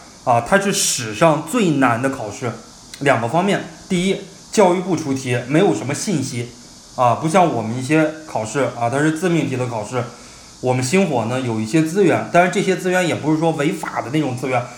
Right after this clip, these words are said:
不是说什么偷题、泄题、漏题、找老师画题啊，这，这个东西都扯淡啊，全都是假的。任何一个机构、任何一个学长学姐告诉你这个，你不可能啊，老师不会说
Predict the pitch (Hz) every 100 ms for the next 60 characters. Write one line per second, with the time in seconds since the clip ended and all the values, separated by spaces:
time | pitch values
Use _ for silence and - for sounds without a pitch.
0 | - - 214 160 170 160 135 135 190 180
1 | 165 147 127 160 - 190 165 147 147 151
2 | 160 202 160 139 139 135 - - 165 190
3 | 123 160 165 208 170 - - 120 120 123
4 | 113 - - - - 185 165 175 240 156
5 | 190 165 165 - - 226 - - 120 127
6 | - 131 123 123 - - - 143 208 214
7 | 160 - 120 113 - - - 262 262 160
8 | 156 156 156 170 151 165 165 160 156 151
9 | 151 117 139 110 160 143 123 110 123 123
10 | 117 107 - - 202 131 107 107 131 -
11 | - - 139 135 131 120 190 165 180 160
12 | 156 165 160